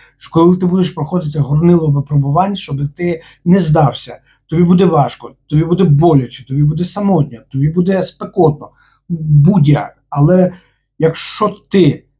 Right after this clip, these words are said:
будеш довіряти мені, Господу Ісусу Христу, я тебе збережу. Так,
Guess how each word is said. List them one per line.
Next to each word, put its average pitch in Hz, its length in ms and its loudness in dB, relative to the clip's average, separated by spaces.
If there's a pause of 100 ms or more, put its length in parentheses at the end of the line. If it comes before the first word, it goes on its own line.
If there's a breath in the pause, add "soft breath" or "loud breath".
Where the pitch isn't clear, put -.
(140)
будеш 180 460 0
довіряти 185 440 0
мені, 170 460 2 (400)
Господу 175 480 -2
Ісусу 151 400 -4
Христу, - 560 -4 (280 soft breath)
я 160 260 2
тебе 160 260 0
збережу. 131 580 -2 (520)
Так, 151 280 0